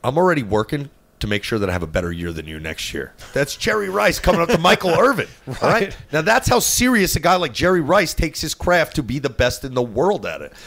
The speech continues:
Speaker 1: Just because Deion Sanders doesn't necessarily go about his business the same way, you know, I understand where the animosity lies. And that's why I could understand why if Enzo Amore, the character, was eating pizza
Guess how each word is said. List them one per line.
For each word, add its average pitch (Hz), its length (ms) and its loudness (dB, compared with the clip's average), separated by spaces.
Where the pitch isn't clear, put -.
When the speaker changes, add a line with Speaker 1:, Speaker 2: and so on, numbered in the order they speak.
Speaker 1:
Just - 180 -4
because - 300 -2
Deion 151 340 0
Sanders 147 500 -2
doesn't 117 500 -2
necessarily 117 640 0
go 127 180 6
about 123 340 2
his 120 160 -4
business 127 460 -4
the 107 120 -4
same 113 320 -2
way, 135 340 0
you 113 120 -2
know, 127 140 2
I 123 180 -2
understand 123 560 -2
where 113 120 0
the 104 140 -2
animosity 92 680 -4
lies. - 540 -8
And 90 180 -8
that's 117 240 -2
why 107 220 0
I 101 80 -4
could - 160 -8
understand 98 720 -6
why 87 340 -4
if - 120 -20
Enzo 110 480 0
Amore, 113 520 0
the 107 80 -6
character, 123 520 0
was 95 280 -4
eating 123 380 -4
pizza 107 580 -4